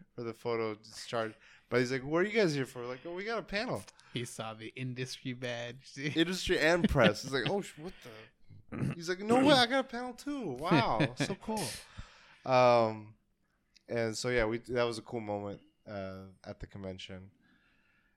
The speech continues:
Speaker 1: And then, uh, got a nice coat there at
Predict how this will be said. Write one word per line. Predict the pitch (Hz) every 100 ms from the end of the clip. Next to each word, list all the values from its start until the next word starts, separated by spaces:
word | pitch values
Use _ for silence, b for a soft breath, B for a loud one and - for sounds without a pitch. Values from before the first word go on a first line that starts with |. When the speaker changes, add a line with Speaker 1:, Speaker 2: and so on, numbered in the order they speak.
| b
Speaker 1:
And | 107 107 104
then, | 104 101 101 98 98
uh, | 95 90 90 87 92 -
got | 107
a | 95
nice | 101 95
coat | - 110 110 -
there | 127 120 131
at | 135